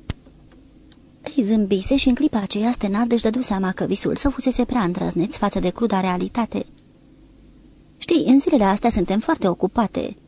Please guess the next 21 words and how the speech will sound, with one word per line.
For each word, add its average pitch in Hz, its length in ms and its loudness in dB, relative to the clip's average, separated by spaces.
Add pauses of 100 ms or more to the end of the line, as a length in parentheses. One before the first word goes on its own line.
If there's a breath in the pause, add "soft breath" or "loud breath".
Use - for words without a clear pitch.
(520)
Ridică 214 400 -2
mâna 214 260 0
și - 160 -2
atinse 190 360 -4
epoletul. 202 600 -4 (960)
„Dar 302 240 0
pentru 202 220 2
un 202 60 4
locotenent 190 460 2
atât 196 180 0
de 180 100 4
drăguț 175 300 0
ca 175 140 -2
dumneata, 185 460 0 (300 loud breath)
am 277 100 6
să 233 140 4
contramandez 214 600 2
toate 196 260 -2
întâlnirile. 233 720 4 (540)
E 254 40 8
bine?” 180 440 2